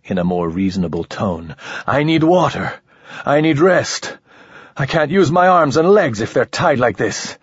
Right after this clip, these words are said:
I can't even stand, let alone walk. He heard his voice rising again,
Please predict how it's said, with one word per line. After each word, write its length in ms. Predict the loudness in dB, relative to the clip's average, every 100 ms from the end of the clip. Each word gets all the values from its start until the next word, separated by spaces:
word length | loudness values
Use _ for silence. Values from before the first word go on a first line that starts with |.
| _ _ _
I 120 | -6 0
can't 220 | 0 2
even 180 | 0 -2
stand, 640 | -2 0 2 2 2 2
let 160 | 2 4
alone 260 | 4 4
walk. 580 | 2 2 2 -2 -8 -10 _ _ _ _ _ _
He 140 | -8 -6
heard 260 | -2 -2
his 160 | -2 -6
voice 360 | 0 0 0
rising 480 | -2 0 0 -2 -6
again, 420 | -6 -6 -8 -10